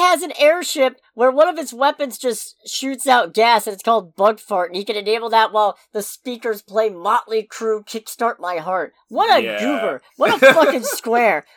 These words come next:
Speaker 1: What an absolute fucking idiot. What a doofus Ted Kord is. He,
Speaker 2: Yes.
Speaker 1: I'm s-, I love him.
Speaker 2: <laughs> Yeah, no, that was fun.
Speaker 1: And a lot of people die in this.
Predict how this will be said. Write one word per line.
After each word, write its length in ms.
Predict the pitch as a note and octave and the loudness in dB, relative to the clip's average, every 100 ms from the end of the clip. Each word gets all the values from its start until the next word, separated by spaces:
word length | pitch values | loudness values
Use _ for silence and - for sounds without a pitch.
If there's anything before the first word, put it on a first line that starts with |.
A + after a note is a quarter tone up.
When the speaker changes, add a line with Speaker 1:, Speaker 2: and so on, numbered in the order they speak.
| _ | _
Speaker 1:
What 140 | F4+ | -6
an 120 | A4 D4+ - | -6 -8 -2
absolute 600 | B3+ D#4+ D#4+ - C#4 C4 - _ _ _ - - | 0 0 -2 -10 -10 -10 -16 _ _ _ -20 -6
fucking 380 | F4 C#4+ D4 A#3+ | -2 -2 -4 -8
idiot. 380 | A3 F3+ A#2+ - | -6 -6 -8 -12
What 160 | E4+ F#4 | -6 -4
a 160 | G3 - | -6 -6
doofus 400 | A#3+ A#3+ G3+ F3 | -6 -6 -6 -10
Ted 240 | - F#3+ D#3+ | -6 -6 -6
Kord 280 | E3+ E3 C3+ | -8 -8 -6
is. 260 | A#2+ G#2 - _ - | -8 -12 -18 _ -12
He, 160 | - | -6
Speaker 2:
Yes. 200 | G#4+ - - | -6 -6 -4
Speaker 1:
I'm 200 | F#4+ C4+ | -4 -4
s-, 200 | G3 - | -10 -8
I 260 | B3+ C4 G#3+ | -4 -4 -4
love 280 | F#3 D3+ | -4 -6
him. 320 | C3 A2 C3+ E3+ _ _ - | -6 -14 -16 -20 _ _ -6
Speaker 2:
<laughs> 0 | - A4+ G#4 A4+ - A#4 - - G#4 - F4+ _ F4 - _ _ _ | -2 -2 -2 -4 -8 -10 -12 -10 -12 -12 -16 _ -16 -16 _ _ _
Yeah, 140 | G2+ E2+ | -12 -12
no, 160 | E2+ | -12
that 200 | D#2+ F2+ | -10 -12
was 160 | - - | -12 -18
fun. 360 | - E2+ E2 E2 _ - | -16 -16 -16 _ _ -8
Speaker 1:
And 180 | B3 C4+ - - | -8 -8 -12 -6
a 60 | |
lot 60 | F4 C5+ E5 | -2 0 -2
of 80 | A4+ | -4
people 260 | B4 G#4 | -6 -6
die 360 | A3+ G#3 D4 G#4 | -4 2 4 4
in 160 | C4+ G#3 | 0 -6
this. 500 | B2+ - - - | -14 -16 -18 -20